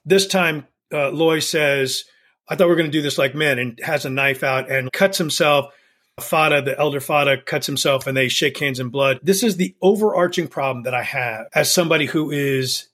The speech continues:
a huge fan of all things mafia. That blood oath is a Cosa Nostra ritual for associates to become made men. They do that in, as part of that ritual. And the problem that I have with,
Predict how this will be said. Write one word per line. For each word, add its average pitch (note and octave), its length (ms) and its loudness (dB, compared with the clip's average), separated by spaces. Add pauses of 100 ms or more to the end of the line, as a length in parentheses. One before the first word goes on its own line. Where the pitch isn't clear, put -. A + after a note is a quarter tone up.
a C3+ 340 0
huge G#3 480 2
fan C#3+ 400 0
of C3 440 -2
all D#3 200 0
things D3 380 -6
mafia. B2+ 520 -6 (160)
That D#3+ 520 0
blood F3+ 380 4
oath C3 460 -2
is C#3 160 -10
a C#3 40 -10
Cosa F3+ 360 0
Nostra D#3+ 360 -4
ritual C3+ 760 -2
for C3+ 840 2 (100)
associates D#3+ 720 2
to - 80 -6
become D3 400 -6
made C#3+ 260 -2
men. B2 280 -8 (180)
They D#3+ 160 2
do F#3 300 2
that D3+ 260 2
in, D3+ 220 -2
as D3 160 2
part D#3+ 320 -2
of C#3 340 -2
that C#3+ 280 0
ritual. C#3 580 -4
And D3+ 120 -4
the D3+ 60 -6
problem A#3 280 4
that G#3 100 2
I A2 100 2
have D#3+ 380 -2
with, C3+ 400 -2